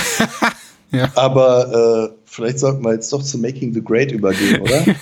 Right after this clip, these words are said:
Speaker 1: <laughs> Ja. Ähm, ich würd Joysticks trotzdem so halbherzig empfehlen. Er hat, er hat einen sehr hemdsärmeligen Charme,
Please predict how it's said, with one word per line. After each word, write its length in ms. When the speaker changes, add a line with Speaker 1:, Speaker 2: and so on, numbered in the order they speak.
Speaker 1:
<laughs> 340
Ja. 200
Ähm, 440
ich 380
würd 160
Joysticks 340
trotzdem 380
so 260
halbherzig 560
empfehlen. 460
Er 80
hat, 160
er 60
hat 120
einen 80
sehr 140
hemdsärmeligen 680
Charme, 480